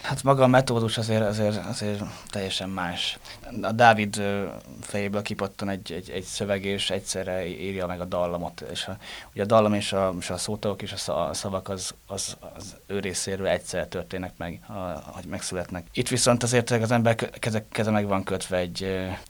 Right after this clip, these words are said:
a, a dallam írásában, hiszen a kész szövegre kell valamit rápasszintani, és lehet, hogy,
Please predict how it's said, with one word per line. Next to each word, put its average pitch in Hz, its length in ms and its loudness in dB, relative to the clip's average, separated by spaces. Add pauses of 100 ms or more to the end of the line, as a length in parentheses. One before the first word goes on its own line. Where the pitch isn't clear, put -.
a, 98 540 2
a 95 40 -2
dallam 95 400 2 (300)
írásában, 95 520 -2
hiszen 95 300 -4
a 98 120 -4 (140)
kész 92 240 -6
szövegre 92 320 -6
kell 95 160 -2
valamit 92 320 -4
rápasszintani, 87 800 -6
és - 400 -4
lehet, 87 240 -8
hogy, - 320 -8